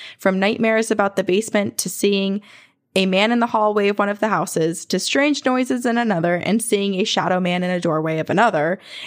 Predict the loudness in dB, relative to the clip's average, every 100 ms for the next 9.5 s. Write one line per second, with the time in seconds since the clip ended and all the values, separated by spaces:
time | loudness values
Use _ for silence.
0 | -2 2 2 2 0 0 0 -2 -2 -4
1 | -4 -4 -2 -4 -4 -2 -4 -2 0 2
2 | 0 -2 0 0 0 -2 -2 -2 2 2
3 | 0 -2 -2 0 0 2 2 2 0 -2
4 | 0 0 0 -2 -2 -2 0 0 0 0
5 | -2 -2 -2 0 2 0 -8 -20 -20 _
6 | _ _ 0 2 4 2 0 -4 0 0
7 | 2 0 -2 -2 -2 -2 0 2 2 2
8 | 2 2 0 -4 -4 -4 -4 -6 -4 -2
9 | -4 -6 -6 -8